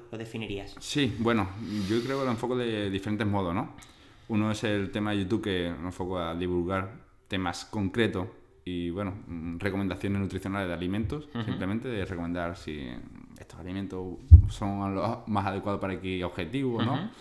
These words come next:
Speaker 2: Y en las redes sociales como Instagram y Facebook, pues, eh, dando sugerencias de alimentos, ni más ni menos. Recomendando, no, eh, diciendo que, que sea lo mejor, lo peor, sino diciendo que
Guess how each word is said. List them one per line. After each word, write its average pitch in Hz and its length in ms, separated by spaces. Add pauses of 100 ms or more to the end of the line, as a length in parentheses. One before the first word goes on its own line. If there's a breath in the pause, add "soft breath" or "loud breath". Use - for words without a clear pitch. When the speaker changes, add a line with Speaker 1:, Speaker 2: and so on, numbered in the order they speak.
(600 loud breath)
Speaker 2:
Y 120 260
en 110 580
las 104 140
redes 110 160
sociales 113 260
como 110 160
Instagram 110 300
y 107 40
Facebook, 117 300
pues, 104 380 (160)
eh, 82 320 (100)
dando 101 240
sugerencias 95 460
de 92 40
alimentos, 87 380 (120)
ni 90 80
más 90 100
ni 87 40
menos. 82 260
Recomendando, 104 680
no, 104 320 (380 loud breath)
eh, 92 260
diciendo 95 340
que, 87 460
que 95 100
sea 90 220
lo 92 80
mejor, 92 320
lo 92 120
peor, 92 420
sino 78 400 (220)
diciendo 117 360
que 127 200